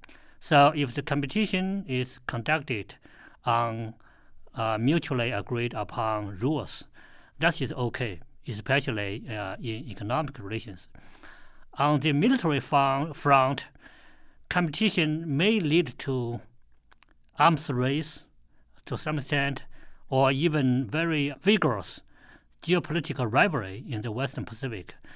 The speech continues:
And in this regard, we should be very careful, especially for China. I think it's unwise for China to be engaged,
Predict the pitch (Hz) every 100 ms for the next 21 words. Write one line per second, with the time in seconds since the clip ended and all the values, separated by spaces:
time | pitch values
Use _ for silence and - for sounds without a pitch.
0 | - - - 139 143 139 127 156 214 151
1 | 123 127 127 123 123 123 135 - 120 -
2 | 107 - 135 127 - 135 127 - 95 -
3 | - - - - 135 110 - 170 160 131
4 | 120 117 - 120 - 147 147 135 101 107
5 | 120 127 - 123 135 95 - 135 147 117
6 | 113 101 - - - - - - - 120
7 | - 139 135 120 98 98 - - 110 101
8 | 113 107 98 - 110 110 107 -